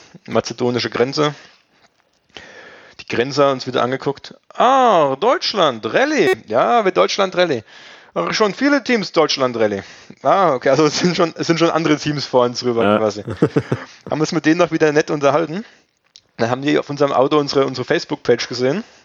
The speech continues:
Speaker 1: und dass mehrere Leute auf unserem Auto unterschrieben haben. Also wir haben so eine,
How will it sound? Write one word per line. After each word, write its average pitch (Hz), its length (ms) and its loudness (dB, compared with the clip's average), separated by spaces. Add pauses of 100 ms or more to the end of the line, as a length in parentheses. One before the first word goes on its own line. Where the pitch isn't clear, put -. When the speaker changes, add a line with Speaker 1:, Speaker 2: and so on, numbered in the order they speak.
(100)
Speaker 1:
und 135 180 -4
dass - 220 -4
mehrere 139 320 4
Leute 135 260 4
auf 135 60 -4
unserem 139 200 -2
Auto 139 220 2
unterschrieben 127 460 -2
haben. 107 180 0
Also 104 140 -8
wir 110 80 0
haben 117 80 -6
so 117 80 -10
eine, 117 400 -4